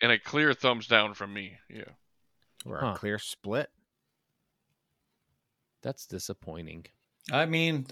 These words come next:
Speaker 4: I, I'm not surprised about Patrick. He doesn't like things.
Speaker 2: <laughs> He,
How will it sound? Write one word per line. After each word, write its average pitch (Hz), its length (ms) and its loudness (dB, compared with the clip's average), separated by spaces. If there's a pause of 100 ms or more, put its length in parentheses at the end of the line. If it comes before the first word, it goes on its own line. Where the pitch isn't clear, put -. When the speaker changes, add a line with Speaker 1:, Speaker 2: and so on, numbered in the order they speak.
Speaker 4:
I, 170 300 8
I'm 175 140 8
not 220 220 10
surprised 127 420 6
about 104 240 0
Patrick. 104 360 -6
He 151 80 0
doesn't 120 260 2
like 104 220 -6
things. - 340 -8 (600)
Speaker 2:
<laughs> - 100 4 (1700)
He, 294 140 2